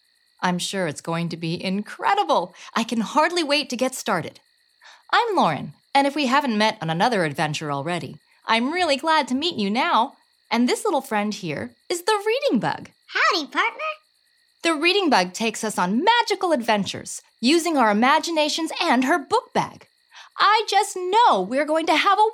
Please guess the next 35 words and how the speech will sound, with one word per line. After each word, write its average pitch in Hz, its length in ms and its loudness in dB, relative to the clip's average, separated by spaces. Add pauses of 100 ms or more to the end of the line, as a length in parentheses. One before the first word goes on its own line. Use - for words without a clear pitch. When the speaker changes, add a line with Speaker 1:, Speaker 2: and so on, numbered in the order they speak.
Speaker 1:
wonderful 285 440 2
time 277 340 0
together, 175 460 -4 (540)
going 262 300 4
on 220 120 4
exciting 370 560 0
journeys 339 380 0
together 339 400 0
and 208 160 0
learning 320 240 0
about 247 320 2
all 508 240 6
sorts - 400 0
of 285 180 -4
interesting 311 600 -2
things. 359 580 -8 (420)
Every 214 360 0
time 208 320 -4
we 214 100 -2
meet, 196 320 -6 (260)
we'll 392 240 0
ask 330 300 0
the 370 80 -4
Reading 233 320 -2
Bug 165 240 0
what 269 240 0
kind 330 220 -6
of 339 80 -4
adventure 320 420 -2
she's 247 240 -6
chosen 285 400 -4
for 160 180 -4
us, 165 240 -2 (120)
and 180 180 0
away 233 240 -2